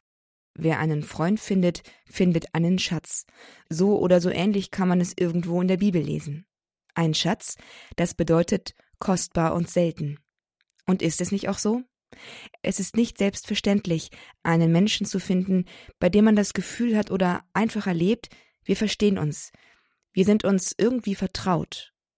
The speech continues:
Und das ohne genau zu verstehen, wo es herkommt. Freundschaft ist etwas, was man nicht machen kann.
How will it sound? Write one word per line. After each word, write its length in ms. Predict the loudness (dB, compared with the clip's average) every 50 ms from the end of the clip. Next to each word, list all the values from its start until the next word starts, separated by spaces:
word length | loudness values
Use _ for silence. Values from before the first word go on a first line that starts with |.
| _ _ _ _ _ _
Und 320 | 0 2 2 2 2 2
das 280 | 2 2 2 0 0 0
ohne 200 | 2 4 4 4
genau 280 | 4 2 2 2 2 0
zu 140 | -2 -4
verstehen, 440 | -4 -4 -4 -2 0 2 2 2 2
wo 100 | 0 -2
es 120 | -2 -2 -2
herkommt. 500 | -4 -6 -6 -8 -10 -10 -10 -12 -18 _ _ _ _ _ _ _ _ _ _ _ -20 -20 -20 -20 -20 -20 -20 -20 -20 _
Freundschaft 580 | -4 0 2 2 2 2 2 0 0 0 -2 -6
ist 200 | -8 -6 -6 -8
etwas, 480 | -4 -2 0 0 0 0 -2 -6 -8 _ -4
was 220 | -4 -4 -2 0
man 160 | 0 2 2
nicht 260 | 2 2 0 -2 -4 -2
machen 340 | -2 -2 -2 -4 -6 -8
kann. 320 | -6 -6 -6 -6 -6 -8